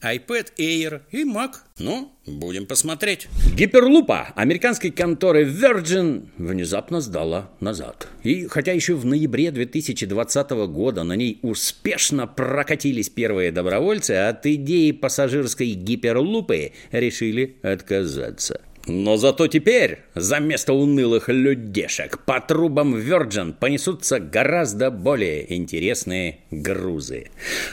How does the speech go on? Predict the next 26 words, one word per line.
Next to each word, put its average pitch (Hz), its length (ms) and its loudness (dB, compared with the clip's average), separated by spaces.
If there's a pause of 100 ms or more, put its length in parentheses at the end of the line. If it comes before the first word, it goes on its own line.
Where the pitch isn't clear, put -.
(100)
С 98 160 -4
грузами 240 460 4
всегда 196 340 -2
всё 180 200 -4
попроще, 113 640 -4
потому 156 260 0
что - 120 -6
не 135 220 0
надо 147 400 0
заморачиваться 113 1040 -2
с 87 80 -6
безопасностью 95 1040 -4
пассажиров. 78 1160 -4
Да 269 200 -2
и 233 160 -4
с - 100 -8
различными 113 520 -4
госорганами 101 880 -4 (140)
легче 107 520 0
договориться 92 600 -2 (240)
о 90 240 2
коммерческом 151 880 -4
запуске 85 640 -6 (280)
проекта. 71 1000 -6 (320)
Ну 302 180 4
и 240 200 2